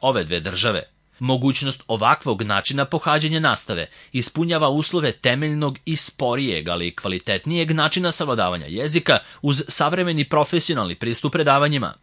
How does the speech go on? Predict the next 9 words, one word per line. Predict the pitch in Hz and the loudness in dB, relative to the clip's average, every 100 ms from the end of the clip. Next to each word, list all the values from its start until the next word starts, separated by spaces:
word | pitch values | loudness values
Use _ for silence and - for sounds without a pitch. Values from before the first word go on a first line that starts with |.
| _ _ - | _ _ -12
Specifičnost | - - 151 - 156 165 - 160 - | -8 0 0 2 -2 -2 -2 -4 -4
je | 160 143 - - | 0 0 0 -4
i | 175 165 | 4 6
u | 160 - | 6 4
adekvatnoj | 151 147 151 170 - 117 | 2 2 0 -2 -2 -2
literaturi, | 104 110 120 110 - 151 87 - | 0 0 2 2 4 2 2 -6
dobro | - 107 131 127 131 | -8 2 4 4 0
pripremljenom | - 131 143 135 123 95 85 | 2 0 0 -2 -2 -4 -2
sadržaju, | 143 156 165 165 123 | -2 2 2 4 2